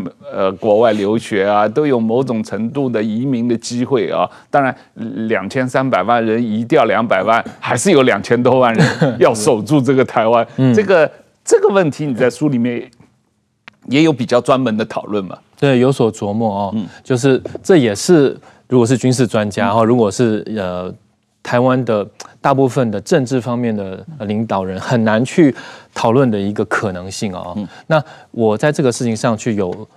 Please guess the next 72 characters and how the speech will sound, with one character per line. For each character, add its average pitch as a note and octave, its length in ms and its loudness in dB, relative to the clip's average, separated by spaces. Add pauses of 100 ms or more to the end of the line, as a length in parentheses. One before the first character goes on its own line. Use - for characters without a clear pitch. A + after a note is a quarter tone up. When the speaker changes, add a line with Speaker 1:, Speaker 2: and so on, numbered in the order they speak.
(140)
Speaker 2:
呃， F2+ 220 -14 (200)
去 - 180 -2
请 A2 220 -6
教 A2 220 0
了 F#2+ 100 -6
一 A2 100 -6
些 G2 520 -6 (160)
移 A2+ 120 -4
民 G#2+ 160 -2
的 G2 120 -4
专 G2 260 -4
家， G2 180 -4
然 F2+ 80 -6
后 G2 140 -2 (220)
整 A2 160 -2
理 G#2+ 120 -2
给， F#2+ 460 -14
Speaker 1:
嗯。 F2 80 -18
Speaker 2:
呃， D#2 140 -16 (400)
读 A#2 100 0
者 G#2+ 160 -4
们 F2 180 -12
分 C3 180 0
享 E2+ 160 -4
哦。 E2 80 -12 (180)
那 F#3+ 140 2 (600)
结 F3 240 4
果 C#3+ 160 2
跟 A#2+ 120 -2
大 A#2+ 180 2
家 A#2 60 -4 (140)
分 B2 180 -4
享 F2+ 180 -10
一 F2+ 40 -14
下， G2 200 -6 (340)
就 E3 120 0
是 D3 320 2 (220)
移 E3+ 120 4
民 E3+ 240 4
有 E3+ 80 6
很 C3 300 2
多 D3 100 4
很 B2 100 2
多 A#2+ 140 2
细 A2+ 140 -2
节， G#2+ 100 -4
如 G2 80 -4
果 G#2+ 80 -2
大 G#2 100 -4
家 G#2 80 -2
去 - 140 -8
找 F2+ 180 -8
移 G2+ 80 -8
民 G2 140 -8
专 G2 180 -6
家 G2+ 100 -8
的 F#2 60 -6
话， F#2+ 100 -8
Speaker 1:
嗯。 - 20 -12
Speaker 2:
他 - 80 -10
会 A2+ 80 -2
讲 G#2 120 -6
很 G#2 280 -4
多 G#2+ 160 -4
很 F#2+ 100 -14
多。 G2+ 180 -12 (340)
但 F#3+ 120 2
是 F#3 140 2 (640)
移 F3+ 140 4
民 D3 180 4
的 C3 220 4
路 C#3+ 360 2